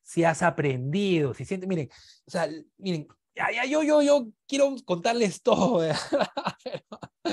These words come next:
hay, hay mucho, hay mucho, hay mucho por venir, hay mucho por trabajar. Eh, y le-, les voy a hablar de nuestra filosofía de Miale. Bueno, hay tantas cosas que les quiero contar. Gracias por sus fueguitos, gracias, gracias a todos.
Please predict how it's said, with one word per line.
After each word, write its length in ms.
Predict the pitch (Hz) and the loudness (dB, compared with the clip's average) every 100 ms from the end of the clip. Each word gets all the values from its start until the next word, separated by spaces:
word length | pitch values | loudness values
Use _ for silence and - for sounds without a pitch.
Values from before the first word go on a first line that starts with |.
| 202 190 - - | -6 -8 -12 -2
hay, 160 | 160 185 | 0 2
hay 120 | 185 | 0
mucho, 400 | 196 233 233 196 | 0 -2 -2 -2
hay 60 | 190 | -2
mucho, 260 | 214 - | -2 -2
hay 80 | 180 | -2
mucho 260 | 190 196 190 | -2 -4 -4
por 160 | 160 | -4
venir, 220 | 143 175 | -4 -4
hay 120 | 185 175 | -4 -4
mucho 260 | 190 190 | -6 -6
por 160 | 160 143 | -8 -8
trabajar. 680 | 123 123 120 - 160 170 - _ - - - _ - | -6 -6 -4 -2 -2 -4 -10 _ -20 -20 -20 _ -4
Eh, 1300 | 147 143 143 139 135 135 131 131 131 127 127 131 - _ _ | 0 0 0 0 -2 -4 -4 -4 -6 -6 -8 -10 -16 _ _
y 160 | 143 | -4
le-, 240 | 143 160 156 | -2 -2 0
les 160 | 160 | 0
voy 220 | 156 170 180 | 2 4 4
a 20 | |
hablar 180 | 175 175 | 2 0
de 60 | |
nuestra 240 | 175 160 147 | -2 -6 -8
filosofía 480 | 131 117 117 151 | -8 -8 -6 -6
de 60 | 165 | -6
Miale. 360 | 156 123 135 180 | -6 -6 -6 -4
Bueno, 160 | 190 | -2
hay 60 | 190 | -2
tantas 280 | 233 240 190 | -2 -4 -6
cosas 240 | 202 196 | -6 -4
que 60 | 143 | -6
les 120 | 123 | -8
quiero 180 | 170 165 | -6 -6
contar. 420 | 147 185 202 190 - - _ | -6 -2 -2 -2 -12 -20 _
Gracias 440 | 156 185 220 190 190 | -4 2 2 2 -4
por 140 | 156 | -8
sus 120 | 147 | -12
fueguitos, 640 | 127 147 160 196 196 185 175 | -10 -8 -6 -6 -6 -4 -4
gracias, 400 | 175 202 175 170 | -2 -2 -2 -4
gracias 480 | 165 190 185 180 151 | -2 -2 -2 -4 -10
a 100 | 143 | -10
todos. 520 | 180 190 190 190 180 | -6 -4 -2 -4 -8